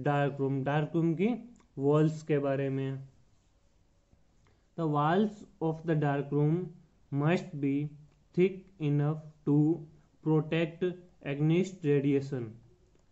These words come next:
dark room की walls क्या है, इतनी ज़्यादा thick होनी चाहिए, इनफ होना चाहिए कि उसकी radiation से protection dark room की हो सके।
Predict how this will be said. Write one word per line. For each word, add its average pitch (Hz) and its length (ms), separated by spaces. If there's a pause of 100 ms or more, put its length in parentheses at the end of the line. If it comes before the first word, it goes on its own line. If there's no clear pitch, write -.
(300)
dark 151 320
room 175 180
की 180 140
walls 175 360
क्या 185 220
है, 233 200 (360)
इतनी 175 340
ज़्यादा 185 280 (160)
thick 202 240
होनी 165 240
चाहिए, 175 340 (600)
इनफ 180 320
होना 160 240
चाहिए 170 360 (460)
कि 170 40
उसकी 165 260
radiation 175 680
से 190 160
protection 160 680
dark 151 260
room 160 240
की 214 140 (560)
हो 143 180
सके। 139 320